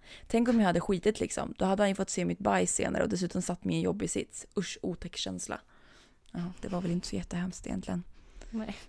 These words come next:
Speaker 1: Det får du väl stå ut med, kvinna. Men det är ju hemskt om man hade skitit hemma hos någon och så gick det inte att spola liksom. Det luktar skit i hela jävla lägenheten.
Speaker 2: Men
Speaker 1: Det
Speaker 2: vad
Speaker 1: hade inte
Speaker 2: gör,
Speaker 1: varit
Speaker 2: nej, men
Speaker 1: kul.
Speaker 2: vad gör man då?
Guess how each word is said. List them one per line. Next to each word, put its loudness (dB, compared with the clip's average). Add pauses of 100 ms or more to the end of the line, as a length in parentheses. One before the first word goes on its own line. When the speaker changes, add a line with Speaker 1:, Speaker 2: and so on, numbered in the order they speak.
Speaker 1:
Det -20
får -2
du 2
väl 0
stå -4
ut -6
med, -4
kvinna. 2
Men 6
det 0
är 4
ju 6
hemskt 4
om 0
man 4
hade 2
skitit 2
hemma 4
hos 0
någon 2
och 0
så 0
gick 2
det 0
inte -4
att -8
spola -2
liksom. -2
Det -2
luktar -6
skit -4
i -12
hela 2
jävla 2
lägenheten. 0 (260)
Speaker 2:
Men 0
Speaker 1:
Det 2
Speaker 2:
vad 2
Speaker 1:
hade 6
inte 6
Speaker 2:
gör, 6
Speaker 1:
varit 2
Speaker 2:
nej, 2
men 4
Speaker 1:
kul. 4
Speaker 2:
vad 4
gör 6
man 2
då? -4